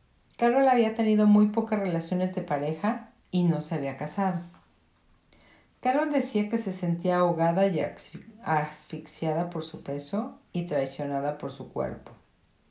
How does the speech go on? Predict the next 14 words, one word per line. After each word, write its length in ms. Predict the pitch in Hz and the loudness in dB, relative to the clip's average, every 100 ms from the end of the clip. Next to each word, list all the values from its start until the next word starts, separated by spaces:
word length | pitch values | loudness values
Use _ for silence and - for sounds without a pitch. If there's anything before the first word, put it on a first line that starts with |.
| _ _ _ _ _ _ - | _ _ _ _ _ _ 0
Oímos 440 | 160 156 151 151 | 0 2 -2 -4
ya 120 | 160 | -2
de 80 | 170 | 2
entrada 640 | 208 208 214 175 226 - _ _ | 2 2 2 2 -2 -6 _ _
su 240 | - 220 | -4 2
lenguaje 500 | 214 214 220 226 269 | 4 2 0 -2 -2
nuclear 680 | 269 233 175 170 170 190 - | -2 -2 -2 0 0 -4 -8
que 120 | - | -4
nos 200 | 190 185 | -2 -2
está 260 | 190 - 202 | -4 -6 -4
pidiendo 440 | 233 214 202 214 | 2 2 2 0
que 100 | 202 | 0
lo 160 | 165 160 | 0 0
descifremos, 840 | 156 - 156 160 160 151 156 - | -4 -8 -10 -4 -2 -2 -6 -10